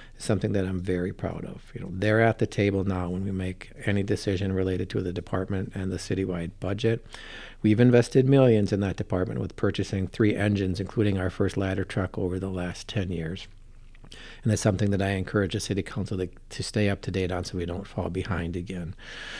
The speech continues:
So the work that we did in that department is something that stands out to me.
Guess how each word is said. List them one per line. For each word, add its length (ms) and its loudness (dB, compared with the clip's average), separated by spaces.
So 140 2
the 120 4
work 200 10
that 100 10
we 100 8
did 200 8
in 80 8
that 180 4
department 440 2
is 60 0
something 300 0
that 140 0
stands 360 0
out 220 -2
to 100 -4
me. 240 4